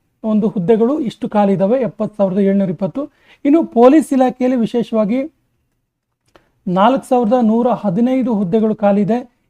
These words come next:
ಇದಕ್ಕೆ ಅನುಮೋದನೆ ಕೂಡ ಸಿಕ್ಕಿದೆ. ಈ ಒಂದು ಒಳ ಮೀಸಲಾತಿ ಕಾರಣಕ್ಕೋಸ್ಕರ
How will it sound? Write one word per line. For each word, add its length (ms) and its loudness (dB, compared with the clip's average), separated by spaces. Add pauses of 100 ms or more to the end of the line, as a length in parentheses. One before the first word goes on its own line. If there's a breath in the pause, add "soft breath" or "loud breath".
ಇದಕ್ಕೆ 320 0
ಅನುಮೋದನೆ 680 4
ಕೂಡ 220 -2 (120)
ಸಿಕ್ಕಿದೆ. 400 -2
ಈ 140 -2
ಒಂದು 220 -2
ಒಳ 200 2
ಮೀಸಲಾತಿ 500 -2
ಕಾರಣಕ್ಕೋಸ್ಕರ 640 -2